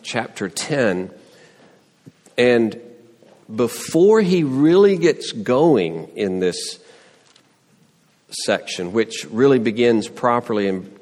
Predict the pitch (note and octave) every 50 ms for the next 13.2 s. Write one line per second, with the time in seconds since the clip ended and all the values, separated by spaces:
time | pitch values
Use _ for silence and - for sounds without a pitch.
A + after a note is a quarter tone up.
0 | _ - - A#2+ G#2+ G#2 - - G2+ F2 - - - B2 B2 A2 G2 F2+ E2+ F2+
1 | F2+ - - - - - - - - - - _ _ _ _ _ _ _ - -
2 | C#3+ C#3 C3+ B2+ A2+ - - - - - _ _ _ - - - B2+ B2+ - -
3 | - - - C#3 D#3+ F#3+ G3+ G3+ F#3+ D3 G#2+ G#2 F#2 F2 F#2 G2 G2 - - -
4 | - - - _ _ _ _ _ _ - - A2+ A2+ G#2+ G#2 - D3 D3 C#3 B2
5 | A#2 C3 B2 - - - C3+ C3 B2+ A#2 - - - - C#3+ C#3+ D3 D3+ D3 B2+
6 | A#2 A2 G#2+ A2 A2 - - C3 B2+ A#2+ B2 A#2+ A#2 A#2+ - A#2+ A#2+ A#2+ A#2 A2+
7 | A#2+ A2 G2+ G#2+ - - A#2 A#2+ B2 A#2 - - A2 G2 F#2+ F#2 F#2 F2+ - -
8 | - - - - - - - - _ - G#2+ G#2 G2 G2 F#2+ F#2 F2+ F2 - -
9 | - - _ _ _ - - _ - - - _ _ - G2+ G2+ F#2 - - -
10 | - C#3 D3 D3+ D3 C3 A2+ F#2+ E2+ E2 - - - - A2 A2 A2+ A#2 A2+ G#2+
11 | G2+ G2+ - - - - - - - - A2 A2 A2 G#2 G#2+ A2+ C#3 D3+ E3 F3
12 | - - - - A#2 A2 - - A#2+ B2+ - A#2 A#2+ A2+ A#2 A#2 A2 - - C#3+
13 | C3+ B2+ A#2+ -